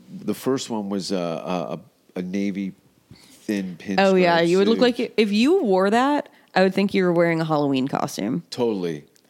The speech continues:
Speaker 2: I'd be
Speaker 1: I
Speaker 2: like,
Speaker 1: had
Speaker 2: "What are you trying to pull over right now?"
Speaker 1: I had a photo shoot, and then I went to the Comedy Store, and no one recognized me.
Speaker 2: Yeah, I'll bet.
Speaker 1: They, they didn't recognize me. I had to go up to Red Band. I go, "It's Jason."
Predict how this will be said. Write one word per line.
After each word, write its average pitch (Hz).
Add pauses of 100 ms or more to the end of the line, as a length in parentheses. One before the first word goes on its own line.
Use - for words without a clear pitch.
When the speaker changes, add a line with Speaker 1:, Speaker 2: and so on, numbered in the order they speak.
(140)
Speaker 2:
I'd 185
be 190
Speaker 1:
I -
Speaker 2:
like, 196
Speaker 1:
had 175
Speaker 2:
"What 269
are 349
you 370
trying 302
to 254
pull 226
over 190
right 156
now?" 185
Speaker 1:
I 139
had 170
a 147
photo 170
shoot, 113 (540)
and 120
then 123
I 123
went 139
to 131
the 131
Comedy 139
Store, 101
and 104 (360)
no 123
one 127
recognized 92
me. - (380)
Speaker 2:
Yeah, 330
I'll 208
bet. 285 (120)
Speaker 1:
They, 117
they 117
didn't 117
recognize 110
me. 98
I 104
had 120
to 117
go 120
up -
to 113
Red 120
Band. 117
I 107
go, 110
"It's -
Jason." 165